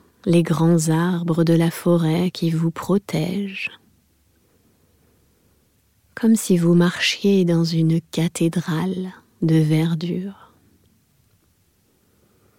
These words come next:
Puis, au détour d'un virage, vous apercevez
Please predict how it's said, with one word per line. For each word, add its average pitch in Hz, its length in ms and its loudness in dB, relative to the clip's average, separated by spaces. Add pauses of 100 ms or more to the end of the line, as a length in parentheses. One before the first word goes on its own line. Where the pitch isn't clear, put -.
(1700)
Puis, 190 760 0 (420)
au 196 100 2
détour 196 600 4
d'un 180 180 2
virage, 185 840 -2 (1700)
vous 175 200 2
apercevez 180 1080 0